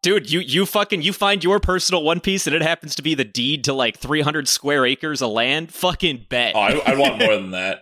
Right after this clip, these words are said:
Speaker 2: I'd want more than three hundred acres.
Speaker 1: What do you need more than three hundred acres for?
Speaker 2: So,
Speaker 1: Jesus
Speaker 2: so he-,
Speaker 1: Christ.
Speaker 2: here's the reason why. So I just went hunting recently. I already hunt. I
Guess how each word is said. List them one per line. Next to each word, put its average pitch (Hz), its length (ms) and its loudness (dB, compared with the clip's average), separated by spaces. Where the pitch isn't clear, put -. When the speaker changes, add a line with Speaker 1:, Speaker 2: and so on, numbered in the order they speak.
Speaker 2:
I'd 127 140 2
want 131 200 4
more 110 160 4
than 104 120 0
three 110 220 0
hundred 104 280 0
acres. 107 580 -4
Speaker 1:
What 302 100 2
do 440 60 -2
you 466 260 2
need 415 80 -6
more 392 140 4
than 403 140 0
three 392 180 2
hundred 349 200 4
acres 403 320 2
for? - 140 0
Speaker 2:
So, 165 120 4
Speaker 1:
Jesus - 380 2
Speaker 2:
so - 60 -2
he-, 160 160 4
Speaker 1:
Christ. 127 160 -2
Speaker 2:
here's 139 200 2
the 127 80 0
reason 110 300 0
why. 90 260 0
So - 360 -2
I 117 140 0
just 123 380 0
went 139 180 2
hunting 113 420 -2
recently. 85 500 -8
I 160 140 2
already 233 320 4
hunt. 143 760 0
I 127 160 2